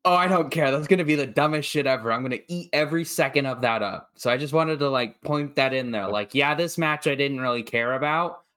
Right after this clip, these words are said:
Speaker 1: but whatever they do that six-man tag,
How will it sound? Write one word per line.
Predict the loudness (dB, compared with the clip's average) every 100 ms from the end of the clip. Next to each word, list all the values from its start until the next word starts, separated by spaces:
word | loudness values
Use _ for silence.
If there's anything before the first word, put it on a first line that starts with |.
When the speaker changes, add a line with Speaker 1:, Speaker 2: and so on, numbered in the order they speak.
| _
Speaker 1:
but | 0 0 -2 -8 _
whatever | -2 0 2 0 0
they | 0
do | 0 0 2
that | 0 0 -4 -8
six-man | -6 -4 -4 -6 -4 -4 -4
tag, | -2 0 -2